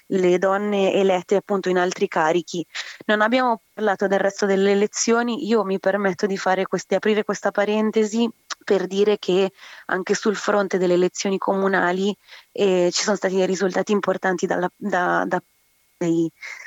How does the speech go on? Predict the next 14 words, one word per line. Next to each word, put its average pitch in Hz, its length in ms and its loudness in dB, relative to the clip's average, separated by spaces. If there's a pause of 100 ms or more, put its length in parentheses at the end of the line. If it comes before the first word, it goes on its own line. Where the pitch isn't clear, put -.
(140)
ehm, 165 920 0
dei 190 300 -2
partiti 202 480 -2
che - 80 0
in 180 100 2
questo 196 280 -4
momento 190 420 0
rappresentano 180 540 -2 (100)
la 165 120 0
sinistra, 185 580 -2
quindi 175 180 -2
il 165 80 -4
Frente 185 420 -2
Amplio 185 460 0